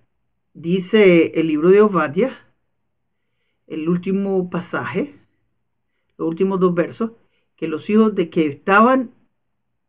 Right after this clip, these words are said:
en, en, ah, Abadías, le llaman en español, que estaban en Sefarad, van a regresar. Ezrat Hashem. Ahora, si ese es el caso, y ustedes son descendientes de esa gente,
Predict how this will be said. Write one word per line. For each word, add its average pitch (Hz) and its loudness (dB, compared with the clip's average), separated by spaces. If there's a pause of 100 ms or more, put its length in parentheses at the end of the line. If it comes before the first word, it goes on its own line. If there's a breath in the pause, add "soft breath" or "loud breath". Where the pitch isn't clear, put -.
(260)
en, 220 0 (580)
en, 170 -4
ah, 156 -4
Abadías, 170 0
le 156 -4
llaman 170 0
en 165 -4
español, 151 -8 (340 loud breath)
que - -12
estaban 220 0
en 185 -4
Sefarad, 196 0
van 175 -2
a 180 0
regresar. 165 -8 (1120)
Ezrat 135 -14
Hashem. - -20 (800)
Ahora, 160 0 (680)
si 143 -14
ese 139 -6
es 220 0
el 233 -4
caso, 214 -4 (560)
y 156 -12
ustedes 226 2
son 202 2
descendientes 180 0 (640)
de 185 4
esa 180 -2
gente, 170 -4